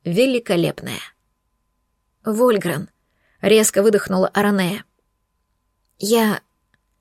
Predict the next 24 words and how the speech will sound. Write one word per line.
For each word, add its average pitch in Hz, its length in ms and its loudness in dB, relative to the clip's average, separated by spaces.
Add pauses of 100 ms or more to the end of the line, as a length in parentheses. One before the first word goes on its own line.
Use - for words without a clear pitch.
(640)
Смелость 214 720 0
в - 60 -16
чёрных, 214 460 2
как 175 180 -2
смоль, 196 320 0
глазах 180 560 0
нарастала 190 600 2
со 190 180 0
скоростью 226 760 2
оползня 160 720 0 (360)
в - 60 -8
самых 190 300 2
высоких 240 420 -2
туманных 175 380 -2
горах. 175 560 -4 (480)
Эта 202 200 2
хрупкая 226 380 2
девушка 226 360 2
сейчас 208 320 0
принимала 196 480 2
важное 214 420 0
для 202 140 4
неё 190 280 2
решение. 208 640 -2